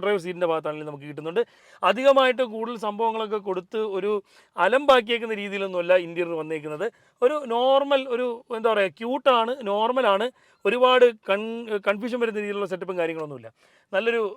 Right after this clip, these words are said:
ആ, ഫ്രണ്ട് വ്യൂ ആണ് ഈ ഒരു വാഹനത്തിൻ്റെ, അല്ലെങ്കിൽ ഈ ഒരു വാഹനത്തിൻ്റെ ഉള്ളിൽ നിന്ന് നമുക്ക് കിട്ടുന്നത്.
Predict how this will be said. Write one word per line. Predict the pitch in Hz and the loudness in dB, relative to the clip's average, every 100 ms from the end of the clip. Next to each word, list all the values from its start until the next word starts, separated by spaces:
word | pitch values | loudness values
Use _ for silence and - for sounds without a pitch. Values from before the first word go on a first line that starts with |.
| 208 175 | 0 2
ആ, | 170 170 170 175 170 175 - | 4 2 2 0 -2 -4 -8
ഫ്രണ്ട് | 190 220 233 233 208 170 | -8 0 4 4 4 -8
വ്യൂ | 196 185 156 | 0 2 2
ആണ് | 175 170 | 0 -4
ഈ | 180 | -4
ഒരു | 170 | -2
വാഹനത്തിൻ്റെ, | 160 160 165 160 156 156 | 0 0 -4 -6 -8 -6
അല്ലെങ്കിൽ | 156 160 160 | -6 -8 -8
ഈ | 165 | -4
ഒരു | 160 | -2
വാഹനത്തിൻ്റെ | 156 156 156 | -4 -6 -10
ഉള്ളിൽ | 185 170 | -10 -10
നിന്ന് | 165 | -10
നമുക്ക് | 156 147 143 | -12 -14 -14
കിട്ടുന്നത്. | 147 156 | -10 -8